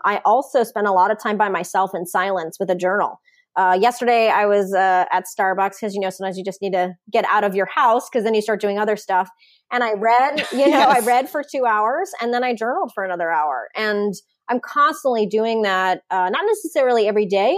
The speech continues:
Speaker 1: I would definitely say at least once a week of going back and, like I said, uh, making sure that what I'm doing is what I wanna be doing, that it's serving myself first, which is really hard. Uh, I think as a woman, uh, I think as if you're a very giving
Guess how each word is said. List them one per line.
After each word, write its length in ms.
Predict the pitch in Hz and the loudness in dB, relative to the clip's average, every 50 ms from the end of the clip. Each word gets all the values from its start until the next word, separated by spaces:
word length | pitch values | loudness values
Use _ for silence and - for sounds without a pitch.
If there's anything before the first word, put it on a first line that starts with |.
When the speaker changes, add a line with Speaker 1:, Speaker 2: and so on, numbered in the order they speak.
| 262 - | 2 2
Speaker 1:
I 60 | 226 | 2
would 100 | 220 220 | 2 2
definitely 300 | 214 220 214 - 226 220 | 0 -2 -2 -4 -8 -6
say 140 | 208 - 214 | -4 -2 -2
at 60 | 190 | 0
least 200 | 202 202 196 202 - | 0 0 -2 -2 -6
once 180 | 202 202 - | -8 -6 -6
a 80 | 202 190 | -6 -4
week 340 | 185 190 226 302 339 - _ _ _ _ _ _ - | -2 -2 -2 -2 -4 -6 _ _ _ _ _ _ -2
of 180 | 226 214 202 190 | -2 -2 0 2
going 400 | - 226 233 247 269 311 311 277 | 2 4 4 4 2 2 2 2
back 360 | 254 233 226 214 214 220 220 - - _ | 2 2 2 2 0 -2 -4 -8 -12 _
and, 140 | - 220 208 | -4 -4 -2
like 180 | 208 208 208 | -4 -4 -2
I 80 | 226 214 | -4 -4
said, 560 | 208 - - 220 214 202 196 190 185 190 196 - _ - | -4 0 0 2 4 4 4 4 2 0 -2 -10 _ -4
uh, 260 | 190 190 190 190 185 | -2 0 2 2 2
making 380 | 202 214 220 220 214 254 247 247 | 2 2 0 0 0 -2 -2 -2
sure 320 | - - - 214 208 214 202 | -2 -2 -2 0 2 4 2
that 160 | 190 - - | 2 0 0
what 140 | 190 190 196 | 0 0 0
I'm 140 | 196 202 | 0 -2
doing 360 | 196 202 202 196 196 202 196 185 | 0 0 0 0 0 0 0 -2
is 140 | 185 175 _ | -2 -2 _
what 140 | 190 185 - - | -2 -2 0 0
I 120 | 175 180 185 | 0 2 2
wanna 240 | 190 185 185 185 185 | 2 2 0 0 0
be 120 | 185 185 | 0 -2
doing, 420 | 185 - 180 170 170 185 233 277 277 | 0 0 -2 0 0 0 0 2 0
that 140 | 220 - | 0 0
it's 200 | - - - - | -2 -6 -10 -4
serving 600 | - 208 202 185 190 190 185 185 185 185 185 180 _ _ | 0 2 2 2 2 2 0 0 -2 -4 -6 -10 _ _
myself 600 | - 170 180 180 - 190 180 180 185 180 - - _ - | -4 -4 -4 -2 0 2 2 2 2 0 -4 -18 _ 0
first, 340 | 196 180 175 196 - - - | 2 2 2 0 -2 -4 -6
which 160 | 220 214 - | -6 -2 0
is 160 | 226 214 226 254 | -2 -2 -2 -2
really 380 | 277 311 330 339 339 349 339 294 | -2 2 4 4 4 4 4 2
hard. 420 | - - 190 190 185 190 202 214 208 _ _ _ _ _ _ _ _ - | 2 0 2 2 2 2 0 -2 -4 _ _ _ _ _ _ _ _ 0
Uh, 380 | 214 214 214 214 208 208 208 202 | 2 4 6 6 6 6 4 4
I 80 | - 220 | 2 0
think 160 | 214 247 233 226 | 0 0 0 2
as 120 | 214 185 | 2 2
a 60 | 202 | 0
woman, 520 | 190 180 220 240 247 247 247 254 277 311 285 - - | 0 0 0 0 2 2 0 0 0 -4 -6 -6 -4
uh, 200 | 208 196 190 - | -4 -2 -2 -2
I 100 | - 208 | -2 -4
think 200 | - 220 208 202 | -4 -6 -4 -2
as 360 | 202 196 190 190 185 - - - | 0 0 0 -2 -4 -8 -12 -12
if 120 | - 185 _ | -12 -10 _
you're 260 | 208 202 196 190 190 | -4 -4 -2 -2 -2
a 100 | - - | -2 -2
very 220 | 196 202 202 202 202 | -2 0 0 0 0
giving 320 | 190 220 196 208 202 185 | 0 -2 0 0 -4 -4